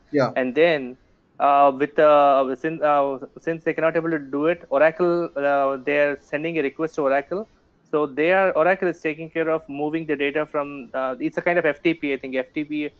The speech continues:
Speaker 2: S F T P or
Speaker 1: Hmm.
Speaker 2: F T P S.
Speaker 1: Hmm.
Speaker 2: So they're, u-, they are porting the data to, uh,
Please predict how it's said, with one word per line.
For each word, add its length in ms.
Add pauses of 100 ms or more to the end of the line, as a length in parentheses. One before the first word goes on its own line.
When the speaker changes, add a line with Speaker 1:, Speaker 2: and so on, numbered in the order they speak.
(220)
Speaker 2:
S 140
F 160
T 100
P 180
or 60
Speaker 1:
Hmm. 60
Speaker 2:
F 160
T 80
P 240
S. 160 (260)
Speaker 1:
Hmm. 160
Speaker 2:
So 140
they're, 200
u-, 300
they 80
are 80
porting 400
the 100
data 540
to, 200
uh, 420